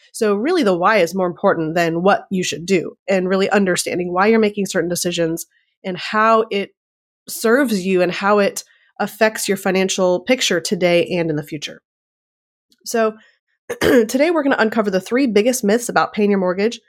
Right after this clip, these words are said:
We're gonna talk about why the focus on paying the lowest interest rate, the least dollars of interest, or having the shortest time frame,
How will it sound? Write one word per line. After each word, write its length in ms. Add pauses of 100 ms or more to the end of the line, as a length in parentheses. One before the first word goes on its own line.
(320)
We're 80
gonna 100
talk 180
about 280
why 380
the 80
focus 380
on 280
paying 380
the 80
lowest 420
interest 340
rate, 280 (380)
the 80
least 400
dollars 320
of 60
interest, 480 (240)
or 100
having 260
the 60
shortest 460
time 300
frame, 460